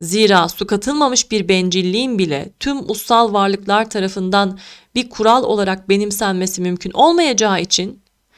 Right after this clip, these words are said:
bunun benimsenmesinde eşyanın doğasına ilişkin aşılması güç bir engel vardır. Bu makul bir şekilde desteklenemezdi.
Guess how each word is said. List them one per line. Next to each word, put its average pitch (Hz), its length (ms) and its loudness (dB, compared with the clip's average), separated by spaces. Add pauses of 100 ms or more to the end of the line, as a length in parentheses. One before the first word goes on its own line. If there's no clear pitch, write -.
(360)
bunun 220 600 0
benimsenmesinde 220 1160 0
eşyanın 226 580 0
doğasına 202 400 -2
ilişkin 220 560 -2 (300)
aşılması 262 640 0
güç 262 280 0
bir 208 80 0
engel 175 400 0
vardır. 151 440 -8 (800)
Bu 339 240 6
makul 262 560 2
bir 220 120 2
şekilde 208 540 -2
desteklenemezdi. 214 1040 0